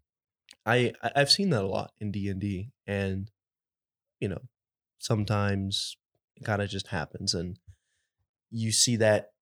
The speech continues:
shift in mood, and people are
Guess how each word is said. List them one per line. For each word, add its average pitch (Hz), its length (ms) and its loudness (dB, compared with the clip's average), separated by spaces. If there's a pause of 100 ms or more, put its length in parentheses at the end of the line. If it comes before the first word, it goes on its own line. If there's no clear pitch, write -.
(140)
shift - 400 -2
in 98 160 0
mood, 98 320 0
and 90 360 -6 (480)
people 110 340 -2
are 98 280 0